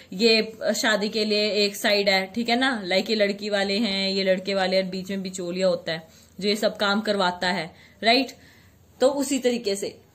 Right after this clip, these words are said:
सिंपल लैंग्वेज में समझाने की कोशिश, ठीक है ना। वैसे क्या है, यहाँ पे आपका सिस्टम है, ये आपका नेट है जो आप एक्सेस करने की कोशिश कर रहे हो, तो इन दोनों को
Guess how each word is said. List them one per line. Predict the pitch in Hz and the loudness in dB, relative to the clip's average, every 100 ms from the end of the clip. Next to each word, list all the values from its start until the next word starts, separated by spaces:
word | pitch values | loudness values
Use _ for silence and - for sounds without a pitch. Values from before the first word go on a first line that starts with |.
| _ - | _ -12
सिंपल | - 208 214 233 | -4 -2 0 2
लैंग्वेज | 214 214 220 240 | 2 2 0 0
में | 240 | -2
समझाने | 247 226 202 196 | -2 -2 -2 -4
की | 202 | -8
कोशिश, | 208 214 240 370 427 - - - - | -4 -2 0 -2 -2 -6 -12 -12 -4
ठीक | 254 | 0
है | 302 | 2
ना। | 285 | 4
वैसे | 247 240 277 | 4 2 2
क्या | 262 269 | 2 2
है, | 294 262 | 4 4
यहाँ | 311 240 262 | 4 2 2
पे | |
आपका | 254 254 277 | 0 2 -2
सिस्टम | 269 254 - 294 330 | -2 -2 2 2 2
है, | 262 240 | 0 2
ये | 240 | 2
आपका | 240 240 254 | 2 2 0
नेट | 233 220 240 | 2 2 2
है | 226 | 2
जो | 214 | 2
आप | 220 214 | 2 0
एक्सेस | 208 247 233 226 | -2 -6 -6 -4
करने | 214 214 | -2 -4
की | 196 | -4
कोशिश | 208 208 214 - | -6 -6 -6 -2
कर | 196 | -2
रहे | 185 | -2
हो, | 185 - - - | -6 -8 -16 2
तो | 240 | 6
इन | 262 | 8
दोनों | 262 262 | 6 6
को | 269 | 4